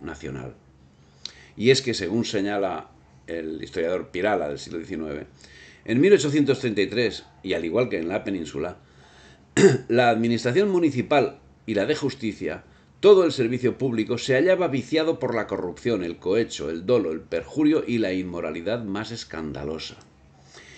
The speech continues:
Y la situación de mil ochocientos treinta y tres, con todos los acontecimientos posteriores, se mantendría cincuenta y sesenta años después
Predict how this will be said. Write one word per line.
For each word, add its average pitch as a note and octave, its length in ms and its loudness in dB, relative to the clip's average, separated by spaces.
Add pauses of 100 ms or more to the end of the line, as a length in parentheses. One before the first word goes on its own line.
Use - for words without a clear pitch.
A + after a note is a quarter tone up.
(520)
Y B2 100 0
la B2 100 4
situación A#2+ 680 4
de F#2 120 0
mil G#2 260 0
ochocientos F#2 480 -4
treinta E2+ 260 -8
y D#2+ 40 -4
tres, G2 300 -2
con F#2+ 220 -4
todos F3 220 2
los D3+ 140 -2
acontecimientos A2 800 -2
posteriores, F#2+ 800 0 (180)
se - 180 4
mantendría C#3+ 680 4
cincuenta C#3+ 800 2
y C3+ 100 -2
sesenta C3 560 0
años C#3+ 260 2
después B2+ 500 0